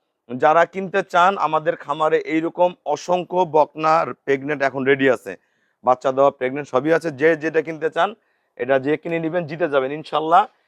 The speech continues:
এই গাভীটা যদি কেউ নিয়ে ব্যবসাও করতে চান, যে আমাদের দেশের বাড়িতে নিয়ে যে বাচ্চা নামায় রেডি করে বিক্রি করব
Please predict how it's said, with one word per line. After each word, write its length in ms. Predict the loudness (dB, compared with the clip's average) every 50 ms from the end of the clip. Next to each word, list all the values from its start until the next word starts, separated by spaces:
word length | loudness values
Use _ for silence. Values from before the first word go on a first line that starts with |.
| _ _ -4
এই 80 | 2
গাভীটা 340 | 4 4 4 4 4 2 2
যদি 180 | 2 2 -4 -6
কেউ 180 | -4 -2 -2 0
নিয়ে 160 | 0 0 2 4
ব্যবসাও 320 | 4 4 4 4 2 2 2
করতে 260 | 2 0 -2 -2 -2
চান, 200 | 0 2 2 2 0 -4 _ _ _ _ _ -4
যে 100 | 0 0
আমাদের 300 | 2 2 2 0 0 0
দেশের 300 | 0 -4 -4 -2 -2 0
বাড়িতে 280 | 2 2 0 0 -2 -6
নিয়ে 200 | -6 -4 -4 -4
যে 120 | -2 -4 -2
বাচ্চা 300 | -2 -2 -4 -4 -6 -6 -6
নামায় 260 | -4 -4 -4 -4 -4
রেডি 200 | -4 -4 -6 -4
করে 180 | -2 -2 -2
বিক্রি 260 | -2 -4 -8 -8 -8 -4
করব 220 | -4 -4 -4